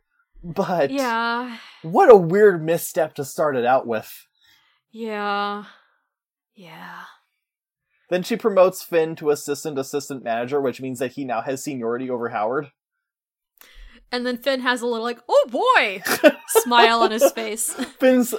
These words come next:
Speaker 1: Finn smiles in a way that means, "I don't know what any of those words mean."
Speaker 2: <laughs> Yeah. <sighs> Time for a number that was more rough than I remembered it being.
Speaker 1: You know, it's not that bad.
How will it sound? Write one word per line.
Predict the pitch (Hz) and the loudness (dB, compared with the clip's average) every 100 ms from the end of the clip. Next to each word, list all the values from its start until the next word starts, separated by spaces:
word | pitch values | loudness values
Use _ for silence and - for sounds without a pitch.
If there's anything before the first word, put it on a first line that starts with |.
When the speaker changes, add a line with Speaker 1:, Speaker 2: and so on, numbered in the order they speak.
| - | -4
Speaker 1:
Finn | 233 269 | 0 0
smiles | - 196 196 190 175 | 0 0 4 6 4
in | 175 | 2
a | 156 | 2
way | 156 156 | 2 2
that | 147 147 156 156 | 4 2 0 -10
means, | 147 160 147 - _ | -8 -8 -6 -10 _
"I | - 480 | 4 6
don't | 240 | 8
know | 208 | 8
what | 240 | 8
any | 254 233 | 8 0
of | 339 | 2
those | 440 392 | 4 6
words | 233 381 370 453 571 | 6 4 2 -4 -2
mean." | 415 170 135 123 - - - - _ - | -2 -4 -8 -14 -20 -20 -20 -20 _ -10
Speaker 2:
<laughs> | 285 349 - 247 240 254 233 269 _ - 285 254 233 - | -2 -2 -2 -10 -8 -8 -8 -16 _ -20 -20 -20 -20 -14
Yeah. | 208 165 156 175 175 _ _ _ _ _ _ _ _ _ - | -8 -6 -8 -10 -18 _ _ _ _ _ _ _ _ _ -8
<sighs> | |
Time | 294 269 247 196 - - - _ _ _ _ _ _ _ _ - 226 294 294 | -6 -4 -6 -10 -16 -18 -20 _ _ _ _ _ _ _ _ -20 -2 0 0
for | 277 | 0
a | 262 | -2
number | 240 233 | -2 -4
that | 233 240 | -4 -6
was | - - - | -8 -10 -14
more | 214 214 214 | -12 -8 -6
rough | 208 196 - | -6 -6 -6
than | 202 | -8
I | 175 | -6
remembered | 170 170 175 175 | -8 -12 -14 -14
it | - - | -14 -16
being. | 160 95 190 202 _ _ _ _ _ - | -18 -16 -14 -16 _ _ _ _ _ -8
Speaker 1:
You | 180 240 | 0 2
know, | 269 415 427 | 6 6 6
it's | 339 - | 4 0
not | 370 392 - 147 - | 0 0 -2 -14 -6
that | 220 226 226 _ | -2 -2 -2 _
bad. | - 160 165 226 | 2 4 6 6